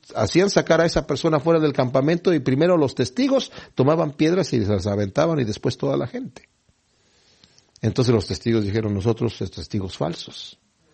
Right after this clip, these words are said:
Entonces mataron a Nabot. Y luego ya llegó y le dijo, "Ok, eh, levántate y toma la, la viña de Nabot, porque Nabot ya no, ya no vive, sino que ha muerto".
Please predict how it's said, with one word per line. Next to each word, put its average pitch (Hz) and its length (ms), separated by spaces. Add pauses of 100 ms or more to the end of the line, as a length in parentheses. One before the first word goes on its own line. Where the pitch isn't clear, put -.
(480)
Entonces 101 360
mataron 202 400
a 196 60
Nabot. 135 380 (880)
Y 123 100
luego 131 180
ya 131 120
llegó 127 280
y - 20
le 120 100
dijo, 113 380 (600)
"Ok, 147 180
eh, - 1400
levántate 175 600
y 208 60
toma 208 320
la, 170 300
la 147 140
viña 202 280
de 190 100
Nabot, 202 300
porque 156 220
Nabot 165 320
ya 165 100
no, 160 320
ya 151 140
no 151 100
vive, 196 260
sino 120 280
que 123 80
ha 107 40
muerto". 107 440